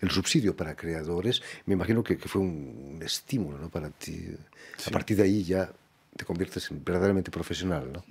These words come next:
Speaker 2: Ese subsidio me per-, me permitió hacer mi primer libro con un proyecto propio.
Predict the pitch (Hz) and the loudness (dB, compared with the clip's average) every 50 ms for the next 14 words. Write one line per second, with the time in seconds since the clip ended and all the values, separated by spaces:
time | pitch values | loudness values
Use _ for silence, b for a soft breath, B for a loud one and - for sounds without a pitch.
0 | - - 151 151 156 175 147 170 175 143 - 170 190 202 202 190 175 156 135 143 | -2 2 2 4 4 4 4 4 2 2 2 4 4 6 6 6 4 2 4 2
1 | 139 135 131 - 139 151 143 127 135 135 127 131 135 131 127 151 151 147 147 - | 2 2 0 0 2 0 2 2 2 0 4 4 4 4 6 4 4 4 4 4
2 | 165 160 165 165 - 151 131 131 135 120 - 135 139 151 151 143 139 143 147 147 | 6 6 6 4 4 2 4 4 4 4 4 4 6 6 6 6 8 6 6 6
3 | 143 147 143 139 139 139 135 135 131 131 127 127 123 123 120 110 - - - 135 | 6 6 6 6 6 4 4 4 4 4 2 2 2 0 0 -2 -4 -4 0 2
4 | 139 143 139 143 127 - - 143 - 147 127 151 143 127 110 - 117 110 110 110 | 4 4 4 4 4 4 2 4 2 2 4 6 4 4 4 4 2 2 2 0
5 | - | -4